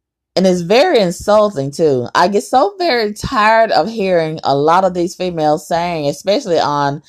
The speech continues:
Mother's Day or Father's Day, th-,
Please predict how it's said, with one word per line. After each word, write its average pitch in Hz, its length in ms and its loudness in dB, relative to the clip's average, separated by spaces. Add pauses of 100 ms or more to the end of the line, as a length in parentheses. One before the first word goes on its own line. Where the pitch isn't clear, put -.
(300)
Mother's 175 520 2
Day 170 240 4
or 151 120 4
Father's 165 540 2
Day, 135 380 0
th-, 120 260 -4